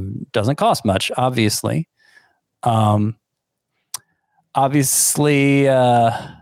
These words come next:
there are a lot of prospects we could get into that tend to go late in drafts, like Mackenzie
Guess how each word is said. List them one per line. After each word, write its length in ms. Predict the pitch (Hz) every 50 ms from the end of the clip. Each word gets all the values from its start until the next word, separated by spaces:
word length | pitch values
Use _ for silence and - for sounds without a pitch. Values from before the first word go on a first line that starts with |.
| _ _ -
there 100 | - 123
are 20 |
a 20 |
lot 160 | 117 120 117 110
of 80 | 107
prospects 720 | - - - 135 131 135 139 - - - 143 139 135 - -
we 120 | 139 127
could 160 | - 135 123
get 160 | 131 131 127
into 420 | 131 127 127 127 - - 135 131 131
that 160 | 127 123 123
tend 200 | - 139 127 123
to 80 | 127 120
go 180 | 123 123 123
late 260 | 120 120 123 120 120
in 120 | 131 123 113
drafts, 600 | 110 120 113 110 110 113 110 110 110 - - -
like 240 | 117 110 113 - -
Mackenzie 500 | 120 - - 127 117 113 - 120 117